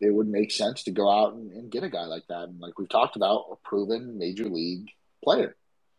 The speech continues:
Uh, you're not banking on him. You're not, you know, gambling. This isn't a, a long-term investment. It's let's bring a guy in that, that can hit. And he's a first baseman, so you're not taking that hit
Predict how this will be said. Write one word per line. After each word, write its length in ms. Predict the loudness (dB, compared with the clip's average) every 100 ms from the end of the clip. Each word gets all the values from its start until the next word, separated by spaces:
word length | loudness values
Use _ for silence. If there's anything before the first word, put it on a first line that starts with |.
| _ _
Uh, 80 | -6
you're 260 | -4 -4 -4
not 420 | -2 -2 -4 -6
banking 380 | -8 -8 -8 -4
on 200 | -4 -4
him. 240 | -8 -8
You're 100 | -6
not, 220 | -4 -6 -6
you 100 | -10
know, 100 | -8
gambling. 520 | -6 -4 -4 -6 -6
This 140 | -8
isn't 220 | -8 -10 -8
a, 120 | -8
a 40 |
long-term 680 | -8 -6 0 2 0 -4 -10
investment. 500 | 0 2 2 0 -4
It's 240 | -4 -6 -12 _ 0
let's 200 | 2 2
bring 220 | 0 -2
a 60 | 2
guy 220 | 4 4
in 320 | 2 -2 -6
that, 200 | -6 -6 -8 -6
that 180 | -6 -6
can 120 | -8
hit. 240 | -2 -2 -2 _ _ _ _ _ _
And 100 | -10
he's 140 | -6 -2
a 60 |
first 260 | 4 4 4
baseman, 360 | 2 0 -8
so 160 | -14 -12
you're 80 | -10
not 240 | -8 -10
taking 300 | -8 -10 -8
that 160 | -8 -8
hit 280 | -6 -6